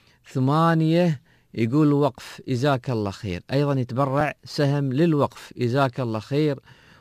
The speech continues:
والله يجعلك دائما في فعل الخير، يعني مسجك متكرر عنا اليوم، هذا توفيق من الله، وهذه رحمة من الله، وهذا كرم من الله، أن يخلي الإنسان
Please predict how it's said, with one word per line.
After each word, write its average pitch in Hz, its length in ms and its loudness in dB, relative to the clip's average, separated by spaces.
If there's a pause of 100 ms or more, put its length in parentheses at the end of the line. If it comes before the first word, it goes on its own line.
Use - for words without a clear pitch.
(120)
والله 147 300 2
يجعلك 131 340 0
دائما 156 460 2
في 131 140 -6
فعل 127 240 0
الخير، 107 520 -2
يعني 113 420 0
مسجك 123 500 -4
متكرر 143 560 -2
عنا 135 320 0
اليوم، 165 460 2 (540)
هذا 143 580 2
توفيق 139 480 2
من 123 160 4
الله، 95 440 0 (360)
وهذه 135 420 4
رحمة 131 320 0
من 107 180 2
الله، 92 400 -4 (360)
وهذا 135 340 4
كرم 151 380 2
من 135 200 0
الله، 113 500 -2
أن 131 140 0
يخلي 127 360 0
الإنسان 139 680 -2